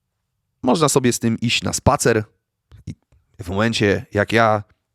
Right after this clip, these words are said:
się zacznę zastanawiać i będzie pauza trzydziestosekundowa na przykład, to można też się zastanowić, można sobie też zapauzować, nie?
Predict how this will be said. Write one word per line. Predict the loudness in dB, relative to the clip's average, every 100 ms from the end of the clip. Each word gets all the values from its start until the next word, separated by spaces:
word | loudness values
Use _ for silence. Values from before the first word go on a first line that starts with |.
| _ _ -10
się | -4
zacznę | -4 -4 -2
zastanawiać | -2 0 0 2 2 0 -2
i | -4
będzie | -2 0
pauza | 0 0 2 0 -2
trzydziestosekundowa | -2 -2 -2 -2 -4 -2 2 2 4 2 0 -8 -20 -14 -6
na | -2
przykład, | 0 2 2 0 -4 -20 -20 _
to | -6
można | -4 -2 -2
też | -2
się | -2 -2
zastanowić, | -2 -4 -4 -2 -4 -4
można | -6 -4
sobie | -4 -4
też | -4
zapauzować, | -2 0 0 0 0 0 0
nie? | -4